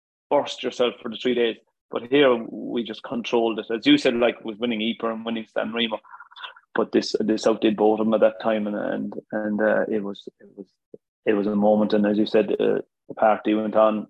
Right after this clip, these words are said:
Zebras went on, the nightclubs went on. We barely made the flights. It was, we were sorry people by the time we got home, but it was a brilliant, brilliant experience. And, and to come home to a lot of Irish people, to see someone winning a W R C rally and to be on top step,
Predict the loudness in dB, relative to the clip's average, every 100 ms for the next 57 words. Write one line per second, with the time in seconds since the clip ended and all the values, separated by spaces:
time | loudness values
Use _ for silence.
0 | -6 0 0 0 -4 -2 2 2 0 -6
1 | -4 -6 -2 -2 -2 -4 -6 0 2 2
2 | 2 -4 -6 -6 -8 _ _ 4 6 4
3 | 0 -4 -6 0 2 2 -4 _ _ -18
4 | -18 _ _ _ _ 0 2 2 4 4
5 | 4 4 6 6 4 -4 -8 -8 -4 -4
6 | -4 -6 -6 -4 -4 -4 -4 -8 -10 -12
7 | -8 -8 -8 -10 -10 -10 -12 -14 -12 -10
8 | -10 -10 -12 -12 -14 -12 -12 -4 -2 0
9 | -2 -8 -10 -10 _ _ _ _ -2 2
10 | 2 2 0 0 -4 -6 -10 -8 -8 -8
11 | -10 -10 -8 -6 -2 0 0 0 0 -2
12 | 0 0 0 -2 -2 0 0 -2 -2